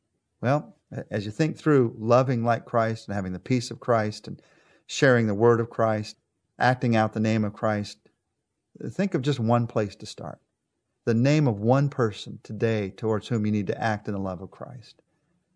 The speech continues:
One decision where you need the peace of Christ to rule. One believer with whom you need to share the word of Christ, or one person who has not yet believed. One place that you can start acting in the name of Christ.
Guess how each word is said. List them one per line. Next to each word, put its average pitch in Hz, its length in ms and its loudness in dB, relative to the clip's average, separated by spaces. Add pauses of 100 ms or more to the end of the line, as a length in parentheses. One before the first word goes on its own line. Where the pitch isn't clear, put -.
(160)
One 147 360 4
decision 127 580 0 (140)
where 113 120 -2
you 120 120 0
need 113 200 0
the - 80 -12
peace - 300 -6
of 110 100 -12
Christ 104 380 -8
to - 80 -10
rule. 90 380 -12
One 160 360 6
believer 123 600 0 (680)
with 113 140 -6
whom 127 160 4
you 113 60 4
need 113 160 2
to 104 60 -10
share 113 260 0
the 101 100 -4
word 101 220 -2
of 95 100 -8
Christ, 95 360 -10
or 113 60 -2
one 131 220 4
person 131 280 0
who 123 60 4
has 113 100 2
not 120 220 0
yet 127 320 -4
believed. 107 500 -12 (480)
One 160 300 6
place 113 680 -2 (300)
that 123 100 -8
you 120 120 -4
can 110 120 -4
start 107 260 0
acting 107 360 -2
in 92 80 -6
the 90 80 -6
name 87 260 -6
of 85 100 -14
Christ. - 500 -18